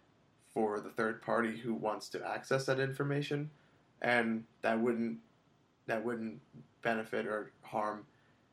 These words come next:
anybody on any side of this. It would, nobody would even know. It would just be a, a third party that can decrypt. But it's, it's important to know who's gonna have the access to generate those keys, and, uh, if they're going to be one-time use,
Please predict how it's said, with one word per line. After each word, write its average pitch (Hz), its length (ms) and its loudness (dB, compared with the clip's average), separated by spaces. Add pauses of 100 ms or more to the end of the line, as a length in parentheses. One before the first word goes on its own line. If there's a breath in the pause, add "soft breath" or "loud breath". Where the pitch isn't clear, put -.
(120)
anybody 110 500 2
on 104 160 0
any 104 180 -2
side 110 280 0
of 120 80 2
this. 123 180 -2
It 113 100 2
would, 113 140 -6 (140)
nobody 113 260 -2
would 113 120 -6
even 95 220 -4
know. 98 220 -6 (220)
It - 40 -4
would 101 100 -4
just 113 120 -10
be 113 80 -4
a, 110 80 -4 (160)
a 117 120 0
third 113 300 -4
party 113 260 0
that 110 160 -4
can 110 100 -8
decrypt. 123 580 -6
But 113 240 0 (460 soft breath)
it's, - 380 2 (560)
it's 143 120 2
important 143 460 2
to 127 60 -2
know 120 140 2
who's 123 220 -2
gonna 117 200 0
have 117 280 -2
the 120 120 0
access 117 380 -2
to 123 100 -6
generate 113 420 -4
those 139 180 0
keys, 165 380 -4
and, 117 200 -4 (760 soft breath)
uh, - 160 -6
if 131 220 0
they're 127 180 2
going 120 320 0
to 117 140 -4
be 113 160 4
one-time 123 580 0
use, 127 460 -2